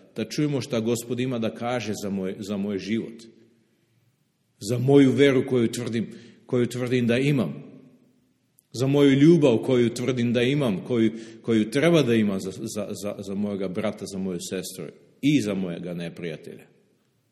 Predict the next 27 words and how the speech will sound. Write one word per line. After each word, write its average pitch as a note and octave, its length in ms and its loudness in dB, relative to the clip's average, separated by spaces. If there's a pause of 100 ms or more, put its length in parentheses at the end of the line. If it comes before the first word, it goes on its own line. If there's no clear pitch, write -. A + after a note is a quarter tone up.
(2000)
I A#2 60 -8
to C3+ 160 -4
najbolje, C3 440 2
ljubazni, A#2 440 0
možemo G#2+ 420 0
da F#2+ 160 -4
se, F#2+ 200 -8 (540)
da G2+ 140 -4 (140)
se, G2 180 -2 (1400)
da A#2 180 -2
nam A2+ 140 0 (100)
se B2 60 -2
otvore A2+ 380 0
oči, A2+ 420 -4
ako G#2 280 -8
mi G2 140 -2
želimo A2 400 -4
da F#2 140 -6
naše F#2 300 -8
oči F2+ 260 -8
budu F2 240 -8
otvorene F#2+ 500 -8
i E2+ 60 -8
ako E2 220 -12
želimo A2 380 -4
da F2 120 -4
čujemo F2 500 -4